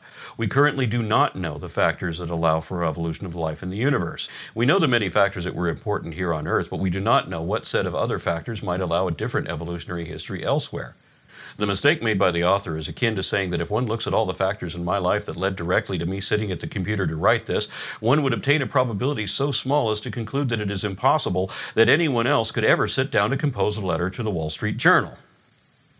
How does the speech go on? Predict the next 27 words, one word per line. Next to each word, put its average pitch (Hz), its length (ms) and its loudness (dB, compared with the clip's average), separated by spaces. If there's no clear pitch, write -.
We 107 100 -2
found 113 280 4
many 143 200 4
more 117 220 0
planets 101 360 -2
around 87 240 -2
stars 95 340 -4
in 92 60 -6
our 85 140 -2
galaxy 85 420 -2
than 90 200 -2
were 82 100 -2
previously 80 760 -4
imagined, 82 480 -4
and 113 140 0
many 135 200 0
more 127 220 2
forms 120 360 -2
of 98 120 0
life 117 240 4
existing 101 480 -2
in 92 80 0
extreme 120 460 -2
environments 101 560 0
in 95 60 -4
our 90 120 -2
planet 101 320 -2